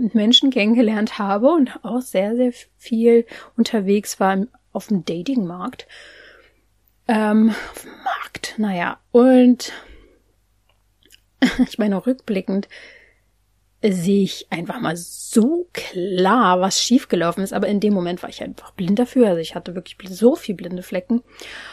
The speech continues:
und habe immer wieder diese Schiene gefahren, ähm, oberflächlich auf jeden Fall, äh, zu gucken. Gar nicht, naja, also nicht komplett jetzt oberflächlich, war jetzt nicht voll,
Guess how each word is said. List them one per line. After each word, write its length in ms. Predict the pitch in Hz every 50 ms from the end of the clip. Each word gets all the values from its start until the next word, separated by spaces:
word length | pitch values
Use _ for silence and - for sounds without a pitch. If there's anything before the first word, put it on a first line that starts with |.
| - - - - _
und 180 | - 240 - -
habe 140 | 262 - - _ _ _
immer 480 | - 294 330 349 349 349 349 349 311
wieder 220 | 294 269 262 285 262
diese 280 | 247 254 233 233 226
Schiene 440 | 214 - - - 254 247 302 311 277
gefahren, 840 | 214 214 - - - - - 190 180 190 208 233 254 277 294 294 - -
ähm, 480 | 240 220 220 214 214 214 214 220 220 - _ _ _ _ _ _
oberflächlich 800 | 233 202 196 - 226 240 - - 254 269 262 - 294 254 -
auf 120 | 262 - -
jeden 140 | 269 277 269
Fall, 400 | - - 277 277 285 285 302 -
äh, 440 | 277 262 247 262 262 262 254 254 247
zu 140 | 254 - -
gucken. 400 | _ - - 277 269 - 320 339 427 - _ _ - - - - - - - - _ _ _ _ _ _
Gar 180 | 208 196 214
nicht, 320 | 233 247 247 - - - - _ -
naja, 360 | 226 220 220 220 214 214 226
also 220 | 208 190 185 196
nicht 260 | 214 220 202 190 -
komplett 400 | - - 170 165 - - - 156
jetzt 160 | - - - -
oberflächlich, 440 | - - 175 - 185 180 - -
war 100 | - 147
jetzt 160 | 151 165 - 190
nicht 160 | 165 - -
voll, 520 | - - - - 190 190 196 185 - -